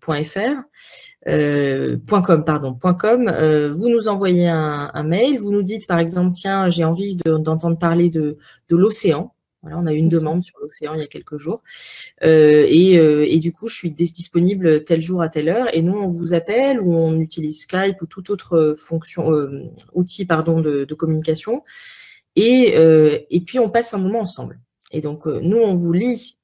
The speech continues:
Speaker 1: un ou plusieurs textes qui ont rapport avec l'océan et ensuite, on discute. Et c'est, c'est une initiative qui,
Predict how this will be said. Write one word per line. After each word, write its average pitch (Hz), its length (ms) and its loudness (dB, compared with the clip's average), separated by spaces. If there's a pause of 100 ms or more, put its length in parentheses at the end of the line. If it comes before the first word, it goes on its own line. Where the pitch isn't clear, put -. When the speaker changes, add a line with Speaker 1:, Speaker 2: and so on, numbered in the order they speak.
Speaker 1:
un 233 160 0
ou 208 160 0
plusieurs 185 360 -8
textes - 460 -10
qui - 160 -8
ont 156 60 -2
rapport 160 300 -4
avec 143 200 -8
l'océan 156 460 -6
et 180 120 0
ensuite, 165 360 -6
on 190 60 2
discute. 170 480 -6 (840)
Et 214 100 4
c'est, 208 540 2
c'est 226 220 -2
une 220 120 -2
initiative 220 640 -2
qui, 160 1160 -2